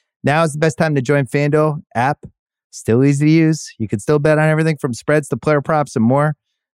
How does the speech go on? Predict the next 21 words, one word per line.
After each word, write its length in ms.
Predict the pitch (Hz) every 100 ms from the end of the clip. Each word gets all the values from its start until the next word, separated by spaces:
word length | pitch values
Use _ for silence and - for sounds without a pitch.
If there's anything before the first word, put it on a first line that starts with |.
| -
Visit 280 | 131 113 -
fanduel 300 | 143 147 143
dot 180 | 135 -
com 240 | 131 127
slash 300 | - 120 101
B 200 | - 117
S 220 | 110 -
and 80 | 107
get 120 | 107
into 180 | 107 -
the 120 | 101
N 80 | 113
F 100 | 131
L 100 | 123
action 260 | 120 113 113
with 100 | 107
offers 340 | 120 120 107
you 60 | 104
won't 160 | 123 131
wanna 140 | 127
miss. 360 | 117 131 -